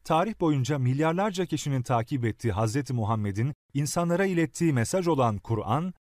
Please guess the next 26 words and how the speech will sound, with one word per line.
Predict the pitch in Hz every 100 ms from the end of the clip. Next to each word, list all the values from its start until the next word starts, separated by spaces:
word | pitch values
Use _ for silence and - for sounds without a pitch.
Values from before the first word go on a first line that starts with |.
| -
en | 196
önemli | 185 127 113 104
mesajdır. | 95 95 151 165 139 165 - _ -
Çünkü | 131 120 123
o | 120 123 -
en | 170 190
önemli | 147 131 120
olan | 117 117 147 160 - -
Allah'tandır | 110 123 120 101 143 156 104 87 - _ -
ve | 123 110 117
Allah'la | 131 185 208 196
irtibat | 147 123 151 143 -
kurdurma | 127 110 113 196
özelliğine | 180 131 147 139 131 113
sahiptir. | - 98 80 87 - - - - _ _ 139
Bizim | 160 247
inancımızla, | 208 165 151 151 165 131 107 92 - - 123
uygulamamızla | 131 147 170 165 170 196 135 123
nasıl | 127 180 202
olmamız | 175 151 139 123
gerektiği | 113 117 113 - 120 95
gibi | 87 101 -
en | 190
hayati | 196 147 123 104 - 214
konular | 160 151 143 101
hakkındadır. | 87 - 101 85 85 - -